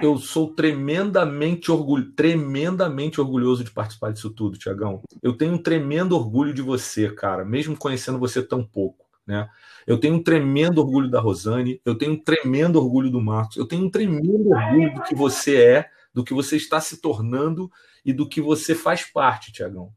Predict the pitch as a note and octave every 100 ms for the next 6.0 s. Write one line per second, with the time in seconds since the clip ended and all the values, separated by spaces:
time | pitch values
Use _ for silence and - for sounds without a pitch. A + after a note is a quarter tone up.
0 | - D3 C#3+ E3 D#3+ A#2+ G#2 G2 F#2 -
1 | - - - A2+ B2+ D#3 - D#3+ E3 -
2 | D#3 F3 G3 G#3 G#3+ A3 _ _ B2 B2
3 | A2+ A#2+ A2+ D#3+ D3 D#3 B2+ D3+ C3+ D3
4 | C#3 A2+ A#2+ D3+ E3+ E3+ - - G#2+ D#3+
5 | G#3 G#3+ F3 F#3+ D3+ B2 E3+ C#3 G2